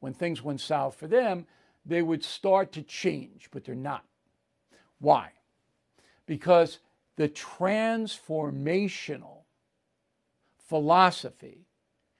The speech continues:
is more important than governance. Let me try to explain that. What Biden and the progressive left want to do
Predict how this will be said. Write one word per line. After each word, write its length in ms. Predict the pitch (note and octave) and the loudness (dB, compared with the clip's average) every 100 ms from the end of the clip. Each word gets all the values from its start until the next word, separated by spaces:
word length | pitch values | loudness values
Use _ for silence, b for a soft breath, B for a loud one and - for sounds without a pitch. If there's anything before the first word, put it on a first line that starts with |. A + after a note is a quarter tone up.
| _ - | _ -12
is 180 | A#2 A2 | -10 -6
more 420 | C#3 F3 G#3+ A3+ | -2 2 2 0
important 600 | C#3 - F3+ F3+ D3+ D3+ | -6 -4 0 0 -4 -10
than 200 | C3+ B2 | -8 -4
governance. 720 | C3+ C#3 B2 - F3+ - - _ _ _ _ _ _ _ _ | -2 -2 -4 -18 _ -20 -20 _ _ _ _ _ _ _ _
Let 60 | A#2 | -20
me 20 | |
try 200 | A2 D3+ | -6 -2
to 100 | D3 | -2
explain 400 | C3 - C3+ A#2 | -4 -8 -8 -8
that. 160 | F2 - _ _ _ _ _ b b b b b b b | -10 -18 _ _ _ _ _ b b b b b b b
What 180 | - B2 | -8 4
Biden 380 | E3+ G#3 C4 B3 | 10 10 10 6
and 100 | G#3 | 2
the 40 | |
progressive 520 | G3 F#3 F3 F3+ F3+ | 0 2 4 4 0
left 360 | C#3 D3+ D3 - | -4 -2 -2 -4
want 200 | B2 B2+ | -8 -8
to 60 | A#2+ | -6
do 260 | B2+ A2+ | -6 -6